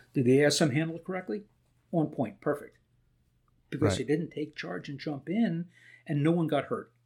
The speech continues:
Speaker 1: Okay, you walked an extra half mile, no harm, no foul. Um, and, but he gave enough hints to say, you know, "Hey, guys, check,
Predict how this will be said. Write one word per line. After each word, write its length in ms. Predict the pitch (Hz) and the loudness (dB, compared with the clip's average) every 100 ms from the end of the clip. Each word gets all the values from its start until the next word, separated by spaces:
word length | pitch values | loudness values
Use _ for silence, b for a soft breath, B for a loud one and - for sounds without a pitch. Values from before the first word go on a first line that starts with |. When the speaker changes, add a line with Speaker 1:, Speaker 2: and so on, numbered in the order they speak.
| - | -12
Speaker 1:
Okay, 240 | 139 143 135 | -6 -2 -2
you 140 | 135 | -2
walked 240 | 131 143 | -4 -4
an 80 | 151 | -4
extra 260 | 135 - 131 | -6 -4 -4
half 240 | 135 127 | -4 -6
mile, 440 | 147 165 156 139 - _ _ - | -8 -8 -8 -8 -12 _ _ -10
no 160 | 147 135 | -4 -2
harm, 240 | 131 120 | -2 -4
no 120 | 113 | -6
foul. 300 | - - - _ _ _ _ - | -10 -14 -16 _ _ _ _ -14
Um, 520 | 120 113 113 113 113 | -12 -12 -12 -12 -10
and, 300 | - 139 135 | -4 -4 -2
but 100 | 175 | 0
he 60 | 170 | 0
gave 240 | 233 233 | 0 0
enough 240 | 175 170 165 | 0 -2 -4
hints 400 | 208 185 151 - | -4 -4 -4 -6
to 100 | 147 | -6
say, 320 | - 139 139 | -6 -6 -8
you 80 | 220 | -8
know, 180 | 247 196 | -6 -6
"Hey, 180 | 190 - | -8 -8
guys, 240 | 160 165 | -10 -12
check, 320 | - 208 - | -12 -14 -16